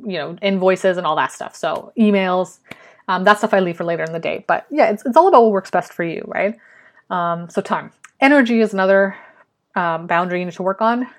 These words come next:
because you need to know what's getting your energy, right?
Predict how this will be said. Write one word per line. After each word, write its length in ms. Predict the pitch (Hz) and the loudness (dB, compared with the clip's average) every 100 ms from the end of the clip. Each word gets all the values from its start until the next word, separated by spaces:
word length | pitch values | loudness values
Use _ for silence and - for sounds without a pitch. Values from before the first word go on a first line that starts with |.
| _ | _
because 340 | - 202 190 180 | -8 -2 -2 0
you 60 | |
need 140 | 202 220 | -4 -2
to 60 | |
know 420 | 220 208 202 202 - | 0 2 2 0 -4
what's 360 | 185 170 180 - | -8 -4 -4 -2
getting 220 | 185 175 | -4 -2
your 120 | 180 | -4
energy, 360 | 233 - - - _ - | -4 -6 -12 -20 _ -6
right? 260 | 180 226 | -4 -4